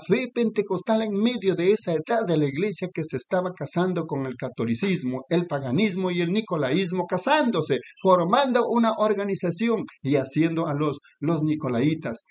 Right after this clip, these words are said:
Y nosotros los llamamos Nico, que quiere decir conquistar. Conquistar o subyugar al laico y quitar el Espíritu Santo de la congregación,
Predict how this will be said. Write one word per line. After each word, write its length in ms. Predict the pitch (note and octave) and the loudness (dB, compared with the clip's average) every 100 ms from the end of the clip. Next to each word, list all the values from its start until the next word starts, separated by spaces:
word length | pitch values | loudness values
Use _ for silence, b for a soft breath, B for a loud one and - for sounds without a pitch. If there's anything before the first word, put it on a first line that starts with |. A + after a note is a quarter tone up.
| b b | b b
Y 140 | C#3+ | 0
nosotros 640 | C#3 A2 - F#3 F#3 F3 E3 | 2 0 2 0 2 -2 0
los 160 | C3+ | -2
llamamos 580 | A#2 G#2 C#3 C#3 C3 - | -2 -2 -2 -2 -4 -4
Nico, 480 | A2+ C3 D#3+ D#3+ G#2 - B B B B | 2 6 6 4 -8 -14 B B B B
que 120 | C3+ | -6
quiere 260 | - F3 F3 | 0 0 2
decir 400 | C#3+ - D3 C#3+ | 0 0 -2 -2
conquistar. 840 | - B2+ A#2+ A#2+ A2 - C3+ A2+ G#2+ _ b b _ _ _ | -2 0 0 -2 -4 -2 0 0 -2 _ b b _ _ _
Conquistar 640 | E3+ F#3 F3+ - F3+ F3 - | 2 2 0 0 0 0 0
o 120 | D#3+ | -2
subyugar 580 | D#3+ F3 C#3 B2 D3 D3+ | 0 -4 -2 -2 -2 -2
al 200 | C#3 B2+ - | -4 -4 -6
laico 480 | B2 C#3 D3 C#3 B2 _ _ _ | -4 0 0 -4 -14 _ _ _
y 100 | D3+ | -6
quitar 400 | D3+ D#3 D#3+ D#3+ E3 | -2 0 2 2 0
el 140 | C3+ | -2
Espíritu 560 | A2 - A3+ A#3 A3+ A3 | -2 -2 2 2 2 0
Santo 420 | - F3+ F3+ F3+ | 0 -2 -2 -2
de 120 | D#3 | -2
la 120 | C3 A#2 | -2 -2
congregación, 800 | D3 C3+ B2 A#2 A2 D3 C#3 A#2 | -2 -2 -2 -2 -2 0 -2 -2